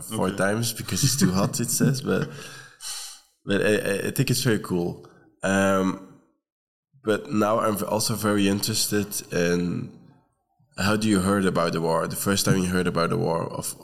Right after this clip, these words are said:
Speaker 1: what, there was something going on. Because I want to talk about the whole situation, because I think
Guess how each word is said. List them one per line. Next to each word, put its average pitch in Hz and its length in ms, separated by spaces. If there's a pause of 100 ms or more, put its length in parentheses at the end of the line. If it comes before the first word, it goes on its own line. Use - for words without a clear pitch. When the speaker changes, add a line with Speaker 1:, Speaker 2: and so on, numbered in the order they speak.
Speaker 1:
what, 90 180 (560)
there 95 120
was 90 160
something 98 340
going 85 240
on. 80 280
Because 90 240
I - 80
want 107 220
to 120 80
talk 113 260
about 98 320
the 87 80
whole - 140
situation, 104 560
because 95 280
I - 120
think 98 440